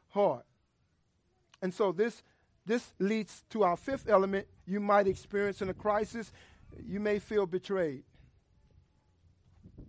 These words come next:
He says, "Let death steal over them. Let them go down to Sheol alive,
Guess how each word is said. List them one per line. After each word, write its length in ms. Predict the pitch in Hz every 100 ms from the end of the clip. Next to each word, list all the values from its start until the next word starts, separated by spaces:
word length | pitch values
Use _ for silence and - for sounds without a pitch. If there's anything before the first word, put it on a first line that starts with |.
| - - _ - - _ _ _ _ _ _ -
He 80 | 240
says, 260 | 247 208
"Let 420 | 208 233 254 165 151
death 400 | 214 220 - -
steal 400 | - 208 190 -
over 340 | 202 208 190
them. 380 | 185 180 170 160
Let 300 | 180 208 226
them 160 | 226 208
go 200 | 202 196
down 440 | 190 196 214 220 -
to 140 | 190
Sheol 480 | - 214 214 220 220
alive, 720 | 190 180 196 202 214 214 214